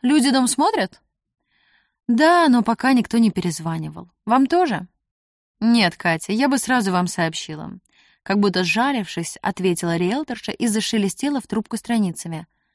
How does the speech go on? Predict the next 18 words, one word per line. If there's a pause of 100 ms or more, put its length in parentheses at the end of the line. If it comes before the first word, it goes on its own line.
(480)
«Сейчас
на
всякий
случай
посмотрю». (1080)
«Простите,
что
отвлекаю. (260)
У
меня
умер
отец». (500)
Катя
сделала
глубокий
вдох,
подбирая
слова.